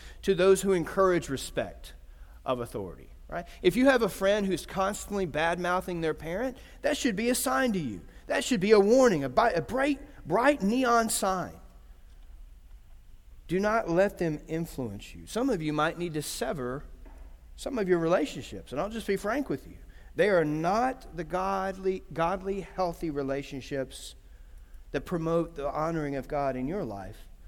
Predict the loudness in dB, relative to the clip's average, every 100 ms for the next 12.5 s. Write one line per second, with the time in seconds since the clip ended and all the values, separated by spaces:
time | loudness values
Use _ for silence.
0 | -20 -18 -16 -14 -12 -12 -8 -6 -8 -12
1 | -18 -20 -20 -18 -18 -20 -20 -20 -20 -20
2 | -20 -20 -18 -20 -20 -20 -20 -18 -16 -18
3 | -18 -20 -20 -20 -20 -20 -20 -20 -18 -18
4 | -2 2 4 2 -2 2 4 6 4 2
5 | 0 0 -2 2 4 4 2 -18 -20 -18
6 | -4 0 4 6 6 6 4 0 2 2
7 | 0 -6 -6 0 -2 -2 -20 -20 -8 -4
8 | -4 -4 -6 0 2 2 -2 -8 -14 -18
9 | -20 -18 -18 -16 -16 -18 -18 -18 -18 -20
10 | -20 -20 -20 -20 -18 -2 2 4 2 2
11 | 2 4 4 2 -4 2 4 6 6 6
12 | 4 4 4 2